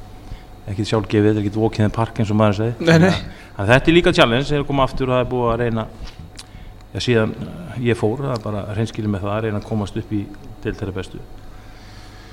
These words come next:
Speaker 1: Það sem hef, ég tel og hef alltaf sagt að Þór eigi að vera,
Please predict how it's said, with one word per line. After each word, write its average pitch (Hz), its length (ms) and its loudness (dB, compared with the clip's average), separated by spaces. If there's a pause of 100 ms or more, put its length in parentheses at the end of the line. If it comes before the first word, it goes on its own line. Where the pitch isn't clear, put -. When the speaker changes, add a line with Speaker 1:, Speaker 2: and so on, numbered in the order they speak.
(840)
Speaker 1:
Það 113 100 -4
sem 107 100 2
hef, 107 200 4
ég 117 240 4
tel 117 260 4
og 120 60 4
hef 113 160 4
alltaf - 180 -4
sagt 110 260 -2
að 107 100 -8
Þór 107 260 4
eigi 110 160 6
að 95 60 2
vera, 95 160 0